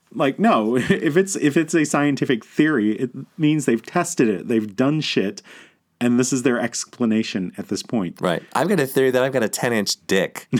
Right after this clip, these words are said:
Speaker 1: <laughs>
Speaker 2: but I, it can't be proven. No one has seen it in decades.
Speaker 1: It, it could. We get a measuring tape.
Speaker 2: <laughs> Yeah.
Speaker 1: Uh,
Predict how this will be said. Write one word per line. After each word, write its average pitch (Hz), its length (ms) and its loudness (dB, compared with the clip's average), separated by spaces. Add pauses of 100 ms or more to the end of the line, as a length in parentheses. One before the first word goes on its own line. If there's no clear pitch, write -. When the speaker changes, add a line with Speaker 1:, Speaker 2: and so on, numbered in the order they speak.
(240)
Speaker 1:
<laughs> - 320 -10
Speaker 2:
but 98 300 0
I, 107 60 0
it 110 260 -6
can't 123 240 -2
be 107 80 2
proven. 101 400 -2 (400)
No 113 200 4
one 113 120 2
has 104 160 0
seen 104 180 0
it 90 100 0
in 85 140 0
decades. - 480 -6
Speaker 1:
It, 120 160 -2
it 123 140 2
could. 107 280 -2
We 104 220 -2
get 101 220 -4
a 101 100 -4
measuring 104 540 -6
tape. 113 240 -6 (120)
Speaker 2:
<laughs> - 60 -4 (380)
Yeah. 95 400 -4 (360)
Speaker 1:
Uh, - 40 -20